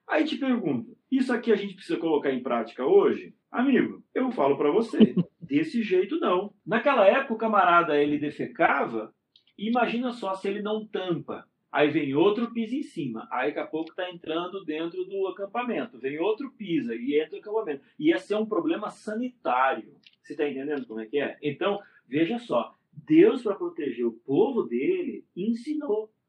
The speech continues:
uma coisa básica de sanitarismo. Se você defecou, você tem que ter um porrete especial pra fazer um buraco, colocar ali e tampar. E isso, por incrível que pareça, aconteceu no deserto,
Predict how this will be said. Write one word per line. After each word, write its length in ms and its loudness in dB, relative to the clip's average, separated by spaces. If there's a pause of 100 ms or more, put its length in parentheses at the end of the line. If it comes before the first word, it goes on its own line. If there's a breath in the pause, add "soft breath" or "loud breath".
uma 240 -6
coisa 280 -8
básica 520 -4
de 120 -10
sanitarismo. 640 -8 (340)
Se 160 -8
você 300 -2
defecou, 720 -2
você 180 -6
tem 180 -10
que 40 -20
ter 80 -8
um 140 -12
porrete 600 -2
especial 720 -4
pra 140 -10
fazer 240 -8
um 80 -12
buraco, 540 0
colocar 400 -6
ali 220 -6
e 120 -20
tampar. 540 -6 (180)
E 340 4
isso, 540 0 (320)
por 140 0
incrível 480 2
que 100 -10
pareça, 720 0 (180)
aconteceu 560 -2
no 140 -6
deserto, 800 0